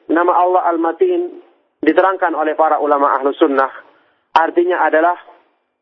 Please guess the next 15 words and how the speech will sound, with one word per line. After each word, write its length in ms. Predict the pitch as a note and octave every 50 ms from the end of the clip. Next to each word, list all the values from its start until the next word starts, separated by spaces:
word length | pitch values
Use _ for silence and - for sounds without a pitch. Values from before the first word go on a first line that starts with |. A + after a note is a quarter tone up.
| _ _ _ _ _ _ _ _ _ _ _ _ _ _ _ _ _ _ _ _ _ _ _ _
syadidul 500 | - A3 G3 E3+ F#3 G#3 G3+ F#3+ F#3 F3
quwwah, 340 | - F#3 G3+ F#3+ F3+ - - - - - - _ _ _ _ _ _ _ _ _ _ _ _ _ _ _ _ - C#3+
yang 240 | D#3+ E3+ E3+ E3 E3 -
sangat 320 | F#3 F#3 F#3 F#3 F#3 F#3 -
besar 420 | D#3+ D#3+ - G3 F#3+ F#3+ F#3 F3 -
kekuasaannya. 720 | F3 D#3 - D#3+ D#3+ D#3 D#3 D#3+ D3+ D#3 D#3 E3 D#3+ C3+ - - - _ _ _ _ _ _ _ _ _ _ _ _ _ _ _ _ _ _ _ _ _ _ _ _ -
Alladzi 460 | F#3 G3 F#3+ G3 G3+ G#3 F#3 G3 G#3 G3+ G3
la 140 | G3 G3 G3 F#3+ G3+
yu'jizuhu 640 | A3 F#3+ E3 E3+ G#3 G3+ E3+ G#3 G3+ G#3 G#3 F#3+ -
syai'un 440 | A3+ A3 A3 A3+ G#3+ G3+ G#3+ G3 G3
wa 160 | G3 G3 F#3+ F#3+
la 180 | G3+ G#3 G3+ G3 G3 G3+
yaglibuhu 580 | F#3+ F3 G3+ G#3+ A3 F#3 G#3+ G#3 G3+ G3+ F#3
ghalib 380 | F3 G3 G#3+ A#3 A#3+ A#3 A#3 - - - - - _ _ _ _ _ _ _ _ _ _ _ _ _ _ _ _ _ _ _ _ _ D3
wa 100 | D#3+